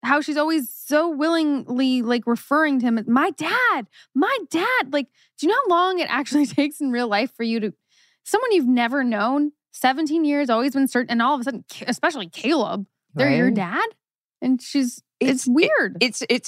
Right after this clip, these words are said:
Speaker 2: feels a little, um, you know, she's, I'll say this a few times this podcast, that she, she comes off very, you know, super intelligent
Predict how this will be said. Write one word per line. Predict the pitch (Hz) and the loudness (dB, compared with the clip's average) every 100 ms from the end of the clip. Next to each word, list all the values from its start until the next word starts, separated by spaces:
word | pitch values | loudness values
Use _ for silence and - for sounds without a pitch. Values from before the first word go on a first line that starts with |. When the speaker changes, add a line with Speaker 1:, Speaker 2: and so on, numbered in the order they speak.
| 208 | -2
Speaker 2:
feels | 247 254 269 | 0 0 0
a | 233 | -4
little, | 202 202 196 180 175 - | -2 0 0 0 -2 -4
um, | 175 165 151 147 147 - _ | -4 -2 -4 -6 -10 -16 _
you | 208 | -2
know, | 165 | 0
she's, | 165 185 - - _ _ _ _ _ _ - | -2 -8 -10 -16 _ _ _ _ _ _ -4
I'll | 185 | -4
say | - 208 | 0 -2
this | 165 156 | -2 -8
a | |
few | 156 180 | -6 -6
times | - 220 196 | -2 -2 -2
this | 147 - | -6 -4
podcast, | 180 190 170 139 - | -4 -2 -2 -4 -4
that | - - | -8 -8
she, | - 190 185 - | -4 -2 -2 -4
she | - 233 | -8 -8
comes | - 349 330 | -4 -2 0
off | 208 175 | 0 -2
very, | 202 190 190 165 - | -2 0 0 -4 -2
you | 190 | -2
know, | 139 | -2
super | 139 - 277 233 | -4 -4 -2 -2
intelligent | 208 196 170 165 175 156 | -2 0 0 -2 -4 -6